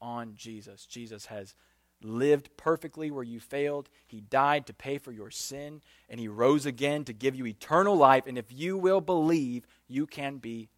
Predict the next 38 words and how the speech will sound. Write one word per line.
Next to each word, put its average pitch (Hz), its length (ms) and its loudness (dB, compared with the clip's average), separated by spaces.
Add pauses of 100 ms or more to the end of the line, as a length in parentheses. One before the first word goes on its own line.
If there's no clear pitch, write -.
saved. 98 480 -12
That's 107 240 -12
the 127 100 -18
gospel. 104 520 -14 (880)
It's - 180 -16
to - 80 -10
be 123 100 -6
received 120 440 -8
by 123 160 2
faith. - 480 -12 (480)
And 113 100 -12
in 117 80 -10
just 127 220 -6
a 120 40 -8
moment 127 280 -4
when 113 80 -8
we 107 100 -8
pray 147 540 2 (120)
and - 100 -16
when 120 80 -6
we 123 80 -4
sing, 135 440 -8
you 135 160 -4
can 110 300 -14 (1400)
be 117 100 -12
saved 127 320 -6
in 120 140 -14
your 113 100 -14
seat - 520 -10 (120)
by 101 100 -8
putting 104 220 -12
your 101 140 -16
faith 98 280 -12
in 101 120 -20
Jesus 101 440 -20
in 98 80 -20
your 92 120 -20
heart. - 220 -20